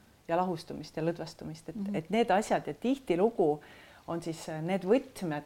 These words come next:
Speaker 1: või need tingimused,
Speaker 2: Mhm.
Speaker 1: mis täidetud, on see, mida, mida tegelikult on vaja luua inimesel, et kui tal midagi ei õnnestu või tundub see praegu, mida sa kirjeldasid, selline üleloomulik või ebatavaline või, või,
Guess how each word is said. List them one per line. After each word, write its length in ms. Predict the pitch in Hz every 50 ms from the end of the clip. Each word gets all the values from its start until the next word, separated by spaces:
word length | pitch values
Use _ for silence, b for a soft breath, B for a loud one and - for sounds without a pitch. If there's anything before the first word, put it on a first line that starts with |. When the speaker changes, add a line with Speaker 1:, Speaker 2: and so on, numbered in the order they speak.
| -
Speaker 1:
või 120 | 160 160 160
need 180 | 165 160 -
tingimused, 640 | - 240 262 254 208 - 196 202 202 208 208 - 151
Speaker 2:
Mhm. 80 | -
Speaker 1:
mis 120 | 165 165 -
täidetud, 720 | - 208 220 254 240 247 175 165 - - - 151 151 - - B B B B B B B -
on 120 | 160 165
see, 300 | 160 - 226 233 226 190
mida, 600 | 165 160 160 165 156 156 156 156 156 151 151 - - -
mida 240 | 165 170 165 175 165
tegelikult 880 | 165 202 214 240 214 170 151 151 - - 156 156 - _ _ - 143 - - - - - - _ _ _ _ -
on 340 | 160 165 165 165 165 165 160 - - 160
vaja 320 | 170 196 220 226 214 175 156
luua 420 | 170 208 247 254 208 165 147 151
inimesel, 640 | 160 175 185 185 165 143 139 143 143 - 147 143 151 - B B B B B -
et 140 | 165 160 -
kui 160 | - 190 202
tal 160 | - 185 165
midagi 640 | 165 185 226 247 247 226 180 156 - 151 156 160 - - -
ei 160 | 170 180 -
õnnestu 560 | 185 226 254 254 226 180 160 - - - 151
või 120 | 143 156 151
tundub 500 | - 208 233 240 226 202 - 147 147 -
see 320 | - - 202 202 190 165
praegu, 340 | - - 180 190 185 170 -
mida 160 | 151 147 156
sa 80 | 156 170
kirjeldasid, 720 | 160 190 220 240 240 208 165 151 135 143 151 160 147 -
selline 260 | - 160 151 147 151
üleloomulik 920 | 156 175 214 254 269 220 180 156 151 160 165 165 160 151 147 147 147 - -
või 160 | 151 156 202 233
ebatavaline 800 | - 233 196 156 - 160 165 165 156 151 147 147 147 147 147 143
või, 260 | 151 147 147 143 139
või, 300 | 139 151 151 147 147 147